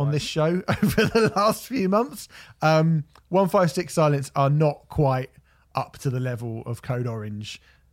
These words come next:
Speaker 1: at the moment. Um, but then who is? But, and, uh, but for me, I, I'm very happy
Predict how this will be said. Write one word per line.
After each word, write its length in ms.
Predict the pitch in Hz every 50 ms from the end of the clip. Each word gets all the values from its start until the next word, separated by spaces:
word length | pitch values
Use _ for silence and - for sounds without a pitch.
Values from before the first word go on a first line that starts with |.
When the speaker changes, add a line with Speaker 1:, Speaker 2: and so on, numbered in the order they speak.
| _ _ _ _ -
Speaker 1:
at 120 | 113 90
the 80 | 113 117
moment. 420 | 117 113 110 110 110 110 110 - - _ _ -
Um, 520 | 123 120 120 120 120 117 120 120 120 - _ _ _ _ _ _ _
but 180 | 170 220 214 185
then 120 | - 175 151
who 200 | 135 143 123 110
is? 320 | 101 95 98 - - - _ _ _ -
But, 160 | 160 147 -
and, 320 | 147 151 156 151 151 151 151
uh, 240 | 156 160 156 160 - -
but 160 | - - - _ _ _
for 160 | - 220 214
me, 460 | 240 330 311 185 127 131 165 202 - _ _ - _ _ _ _ _ _ _ -
I, 360 | - 165 160 - 160 196 220
I'm 180 | 240 226 185 151
very 420 | 139 - - 220 233 220 202 180
happy 640 | 151 127 - 185 175 - - 151 131 120 120 131 -